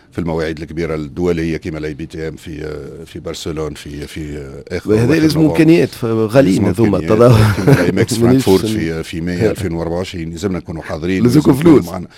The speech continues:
Speaker 1: يلزمنا نكونوا حاضرين بالطبيعه.
Speaker 2: خلينا نبسطوها، لازم فلوس.
Speaker 1: <laughs> اي بالطبيعه، ان شاء الله ن-، ن-, ن-, نكونوا، آه،
Speaker 2: Pourquoi pas
Speaker 1: à la
Speaker 2: دولة
Speaker 1: hauteur de
Speaker 2: تنجم
Speaker 1: nos، de nos
Speaker 2: تدعم
Speaker 1: objectifs.
Speaker 2: في جزء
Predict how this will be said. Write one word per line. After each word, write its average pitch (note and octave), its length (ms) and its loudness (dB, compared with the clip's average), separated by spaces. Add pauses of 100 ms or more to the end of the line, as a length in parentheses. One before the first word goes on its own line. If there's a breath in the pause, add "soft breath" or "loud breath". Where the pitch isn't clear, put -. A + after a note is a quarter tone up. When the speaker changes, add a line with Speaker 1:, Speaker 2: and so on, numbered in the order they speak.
(280 loud breath)
Speaker 1:
يلزمنا F#2+ 260 2
نكونوا G2+ 200 0
حاضرين - 140 -10
بالطبيعه. - 300 -6
Speaker 2:
خلينا B2+ 200 4
نبسطوها، B2 500 6
لازم B2+ 260 2
فلوس. - 440 6
Speaker 1:
<laughs> - 60 -10
اي G2+ 360 0
بالطبيعه، B2+ 360 -2
ان C#2+ 140 -12
شاء C#3+ 160 -2
الله B2+ 180 2
ن-، F#2+ 60 0
ن-, F2+ 240 -2
ن-, D2+ 840 -10
نكونوا، F#2+ 480 -6
آه، C#2 520 -12
Speaker 2:
Pourquoi C3+ 220 0
pas C3 340 0
Speaker 1:
à F#2+ 40 2
la G2+ 220 0
Speaker 2:
دولة G#2 220 4
Speaker 1:
hauteur - 0 -
de A#2 200 2
Speaker 2:
تنجم A#2+ 320 -2
Speaker 1:
nos، - 40 -2
de G2 120 -2
nos - 80 0
Speaker 2:
تدعم - 180 -2
Speaker 1:
objectifs. C3+ 320 -4
Speaker 2:
في - 180 -12
جزء A#2+ 320 -10